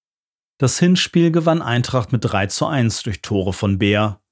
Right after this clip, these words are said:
Kobylanski und Becker. Am letzten Spieltag verlor Zwickau in Münster mit eins zu zwei.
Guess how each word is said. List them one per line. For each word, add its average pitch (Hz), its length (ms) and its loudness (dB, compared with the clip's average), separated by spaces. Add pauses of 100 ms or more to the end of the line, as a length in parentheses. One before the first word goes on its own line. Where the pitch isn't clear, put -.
(160)
Kobylanski 113 640 0
und 147 180 0
Becker. 98 420 -6 (1500)
Am 160 160 2
letzten 196 320 2
Spieltag 120 560 0
verlor 117 260 0
Zwickau 139 480 0
in 156 120 2
Münster 110 420 2
mit 135 160 -2
eins 98 400 -4
zu 135 160 -8
zwei. 104 440 -2